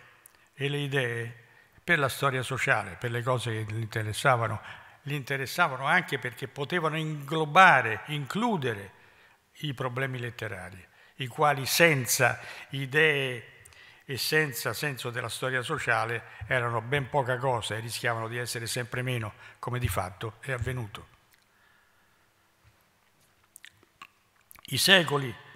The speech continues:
che gli interessavano per la comprensione del presente erano il Settecento illuministico, rivoluzione, dalla rivoluzione industriale in poi,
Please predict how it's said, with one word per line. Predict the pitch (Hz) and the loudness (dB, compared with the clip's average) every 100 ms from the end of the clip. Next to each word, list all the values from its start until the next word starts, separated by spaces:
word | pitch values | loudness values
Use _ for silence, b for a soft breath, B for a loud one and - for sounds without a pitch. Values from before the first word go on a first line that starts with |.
| B B B | B B B
che | - | -4
gli | 139 | -2
interessavano | 139 170 170 - 170 160 151 151 - - B B B - | 2 4 4 8 8 8 6 0 -6 -16 B B B -2
per | 143 | 2
la | 139 | 2
comprensione | 151 131 151 147 - 190 160 139 | 0 0 0 0 2 4 4 4
del | 170 - | 4 4
presente | 156 147 - 151 127 117 - 185 180 - - | 0 0 6 6 6 -4 2 4 4 -4 2
erano | 185 165 151 | 8 8 6
il | 147 - | 0 0
Settecento | 175 180 156 190 143 | 0 2 2 2 0
illuministico, | 151 165 175 170 139 - 143 135 185 180 - B B B - | -4 0 0 2 0 -4 -6 -2 -4 -4 -16 B B B -10
rivoluzione, | 143 143 139 127 160 147 131 123 - - | -6 -4 -6 -4 -2 -2 -2 -8 -16 4
dalla | 139 139 | 6 8
rivoluzione | 131 139 135 143 151 | 6 2 0 2 2
industriale | 131 127 - 160 131 | 2 -6 2 2 2
in | 123 | -4
poi, | 151 147 113 143 | -2 0 0 -2